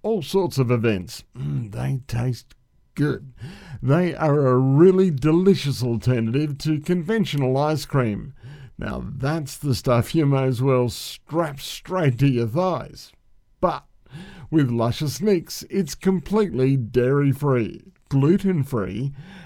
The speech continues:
and with no added sugar because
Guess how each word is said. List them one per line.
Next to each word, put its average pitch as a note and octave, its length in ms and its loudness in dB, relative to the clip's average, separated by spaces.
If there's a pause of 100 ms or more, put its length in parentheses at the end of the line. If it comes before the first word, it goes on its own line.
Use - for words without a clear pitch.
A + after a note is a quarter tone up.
(120)
and F3+ 400 -2
with E3+ 260 2
no E3+ 540 2
added D3+ 380 -2
sugar C3+ 320 2
because C#3+ 560 0